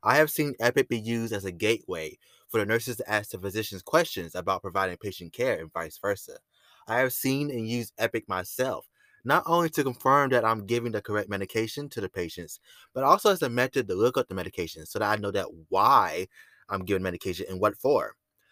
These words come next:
I've also witnessed a nurse clarify if two medications are I V compatible.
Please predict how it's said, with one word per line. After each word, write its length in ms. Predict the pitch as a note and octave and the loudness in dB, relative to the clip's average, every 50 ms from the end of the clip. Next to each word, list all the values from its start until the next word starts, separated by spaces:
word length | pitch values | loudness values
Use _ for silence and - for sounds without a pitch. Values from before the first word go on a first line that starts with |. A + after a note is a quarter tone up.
| _ _ _ _ _ | _ _ _ _ _
I've 180 | - D3+ D#3+ D#3+ | 2 2 4 6
also 360 | D#3+ E3+ A3 A3+ - A#3+ G#3+ | 6 4 6 6 6 4 4
witnessed 340 | E3+ E3 - D#3 D#3 D3 - | 6 4 2 2 0 0 0
a 80 | C3 | 0
nurse 320 | B2 A#2+ B2 C3 C#3 C3+ - | 0 2 2 2 2 0 -4
clarify 680 | - - - - B2 C3+ C#3+ C3 - - F#2 F2 E2+ | -10 -6 -2 2 2 2 2 0 -2 -4 -4 -4 -4
if 140 | E2+ E2+ _ | -6 -8 _
two 200 | - - D3 D#3+ | -10 -6 -6 -4
medications 640 | D3+ D3+ C#3+ C3+ - - B2 A#2 A2 - A2+ G#2+ - - - | -4 -4 -4 -6 -6 -6 -6 -6 -4 -6 -8 -8 -8 -10 -8
are 200 | - G2+ F#2+ - - - | -6 -6 -6 -6 -6 -4
I 220 | - G#2 G#2+ A2 G2 | -2 -2 0 0 -2
V 180 | G2+ G2+ F#2+ | -2 -4 -4
compatible. 760 | F#2 - - E2 - - - F2+ F2+ E2+ D#2 - - - - | -6 -8 -12 -14 -10 -2 0 2 2 2 0 -4 -8 -12 -14